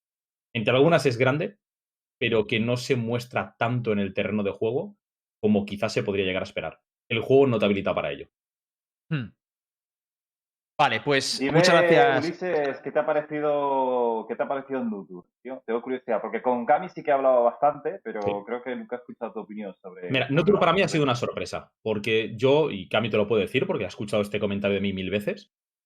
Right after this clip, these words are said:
Speaker 1: yo pensaba que Nutur iba a ser una de las decepciones de la competición y que iba a tener unos resultados pésimos,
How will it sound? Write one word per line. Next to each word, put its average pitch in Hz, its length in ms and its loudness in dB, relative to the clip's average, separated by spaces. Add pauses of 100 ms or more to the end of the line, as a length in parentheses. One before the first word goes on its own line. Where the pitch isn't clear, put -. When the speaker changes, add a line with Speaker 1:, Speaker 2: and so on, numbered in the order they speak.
(120)
Speaker 1:
yo - 40 0
pensaba 139 280 2
que 117 100 0
Nutur 156 520 2 (140)
iba 120 140 0
a 113 60 0
ser 127 160 0
una 127 100 0
de 113 80 2
las 104 140 0
decepciones 117 600 -4
de 101 100 -2
la 95 120 -4
competición 92 460 -6
y 147 60 -8
que 104 60 -2
iba 104 60 2
a 101 40 0
tener 104 120 0
unos 107 160 0
resultados 104 500 -2 (280)
pésimos, 82 420 -8